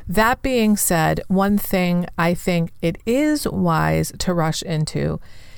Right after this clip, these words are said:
is meeting someone you've met online in person.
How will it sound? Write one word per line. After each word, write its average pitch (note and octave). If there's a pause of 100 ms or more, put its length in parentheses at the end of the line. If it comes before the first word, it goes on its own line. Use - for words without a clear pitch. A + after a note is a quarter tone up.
(220)
is F#3+
meeting A#3
someone F#3
you've F3
met E3
online D#3
in D#3+
person. -